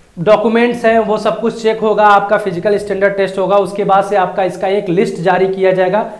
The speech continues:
कितने लोग डीबीपीएसटी में क्या हुए हैं, select हुए हैं। उसके बाद से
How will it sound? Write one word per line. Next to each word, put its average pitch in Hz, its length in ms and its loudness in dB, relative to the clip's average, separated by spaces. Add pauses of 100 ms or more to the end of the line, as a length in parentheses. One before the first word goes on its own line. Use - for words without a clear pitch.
(120)
कितने 214 280 -2
लोग 214 200 2
डीबीपीएसटी 175 640 0
में 262 340 -2 (220)
क्या 226 120 4
हुए 240 200 6
हैं, 285 60 4
select 214 400 2
हुए 170 120 0
हैं। 170 60 0
उसके 180 280 -2
बाद 190 320 4
से 277 200 0